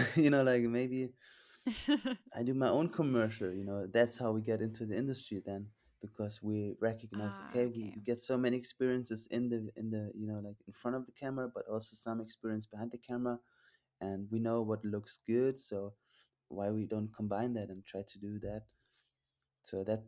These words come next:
Speaker 1: that
Speaker 2: Ah,
Speaker 1: was the,
Speaker 2: I
Speaker 1: like, the
Speaker 2: love that,
Speaker 1: thing,
Speaker 2: yeah.
Speaker 1: and, yeah, the recognition, you know, we,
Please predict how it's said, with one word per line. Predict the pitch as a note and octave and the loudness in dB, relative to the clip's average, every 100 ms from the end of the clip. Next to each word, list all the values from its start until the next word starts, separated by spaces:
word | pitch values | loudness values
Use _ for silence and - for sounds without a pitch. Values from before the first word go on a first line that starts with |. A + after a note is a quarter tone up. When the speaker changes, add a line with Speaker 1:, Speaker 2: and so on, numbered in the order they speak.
| - | -2
Speaker 1:
that | A2+ A2+ | -2 4
Speaker 2:
Ah, | |
Speaker 1:
was | A#2+ A#2+ | 2 2
the, | A2 G#2+ | -2 0
Speaker 2:
I | |
Speaker 1:
like, | G2 | -2
the | G#2 | -4
Speaker 2:
love | G#2+ | -4
that, | C3+ | 0
Speaker 1:
thing, | C3+ B2 | 2 2
Speaker 2:
yeah. | |
Speaker 1:
and, | G#2 G#2+ - _ _ _ _ | 2 0 -4 _ _ _ _
yeah, | G#2 A#2 | 0 2
the | A2+ G#2 | 2 2
recognition, | A2+ A2 A2+ A#2 A2 A2 - - B2 C3+ - A#2 | 0 0 -2 -2 -2 -4 -12 -2 0 0 -2 -2
you | A2 | -2
know, | G#2+ | -2
we, | G#2+ | -4